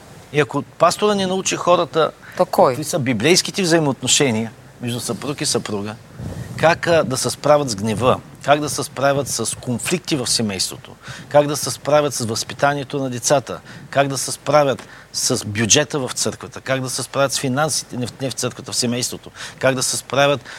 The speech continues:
Speaker 1: с проблемните ситуации в семейството. Това, това учи Библията. Ми вие, ако не ги научите на това,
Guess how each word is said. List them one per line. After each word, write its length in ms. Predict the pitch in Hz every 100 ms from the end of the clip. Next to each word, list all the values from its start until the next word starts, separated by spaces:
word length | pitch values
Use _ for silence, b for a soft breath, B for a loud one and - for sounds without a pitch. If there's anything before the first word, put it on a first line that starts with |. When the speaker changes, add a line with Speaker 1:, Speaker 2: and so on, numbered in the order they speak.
| B
Speaker 1:
с 260 | - 131 -
проблемните 560 | - 110 113 170 165
ситуации 540 | - 156 147 139 - 123
в 80 |
семейството. 460 | 113 117 107 110 -
Това, 160 | - 101
това 180 | 156
учи 200 | 175 -
Библията. 460 | 175 208 214 226 - - - -
Ми 100 | 110
вие, 100 | 175
ако 140 | 196
не 100 | 208
ги 100 | 196
научите 380 | 233 240 - 180
на 80 | 131
това, 240 | 185 202